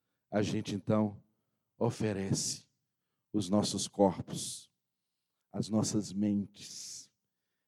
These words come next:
em um culto racional que agrada a Deus. E esse sacrifício, meus irmãos, que ele diz aqui, um sacrifício vivo,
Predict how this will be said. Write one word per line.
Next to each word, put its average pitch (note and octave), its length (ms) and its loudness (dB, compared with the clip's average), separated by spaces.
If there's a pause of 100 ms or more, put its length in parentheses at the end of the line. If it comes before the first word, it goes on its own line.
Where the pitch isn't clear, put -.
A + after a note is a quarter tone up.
em A#2 180 0
um G2+ 80 -4
culto D3 460 4
racional G#2 800 0 (880)
que A2+ 100 4
agrada F#2+ 640 2 (680)
a G#2+ 100 0
Deus. - 720 -4 (1400)
E C3 80 6
esse D3+ 180 10
sacrifício, E3+ 720 8
meus C3+ 180 0
irmãos, G#2+ 560 -2 (680)
que D3+ 80 8
ele D#3+ 120 10
diz E3+ 260 10
aqui, F3 480 8 (500)
um C#3 60 0
sacrifício F#3+ 760 10
vivo, A#2 720 10